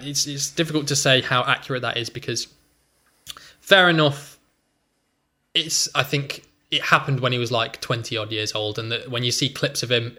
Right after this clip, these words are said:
talking about it, he looks about forty odd. So it clearly happened a long time ago, but he seems so unfazed by it all.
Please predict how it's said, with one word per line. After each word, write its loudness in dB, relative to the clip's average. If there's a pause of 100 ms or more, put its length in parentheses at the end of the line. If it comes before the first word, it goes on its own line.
(160)
talking 4
about -6
it, -4
he -4
looks -4
about -6
forty -12
odd. -12 (360)
So 2
it 0
clearly 6
happened -2
a -4
long -4
time -2
ago, -4
but -8 (320)
he 2
seems 6
so 8
unfazed 4
by -4
it -6
all. -10